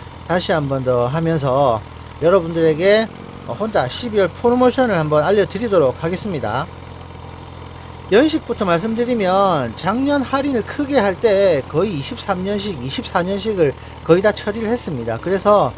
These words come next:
현재 할인하고 있는 연식은 거의 다 이십오 년식입니다.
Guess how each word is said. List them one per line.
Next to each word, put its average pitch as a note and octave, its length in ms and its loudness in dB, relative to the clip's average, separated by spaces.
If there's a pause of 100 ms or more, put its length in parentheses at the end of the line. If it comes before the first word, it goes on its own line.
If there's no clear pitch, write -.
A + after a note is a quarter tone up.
(380)
현재 G#3 300 2
할인하고 A#3+ 520 0
있는 F3+ 220 -2
연식은 G3+ 500 -2
거의 E3 260 0
다 G#3+ 300 4 (160)
이십오 D#3+ 380 2
년식입니다. D#3 580 -2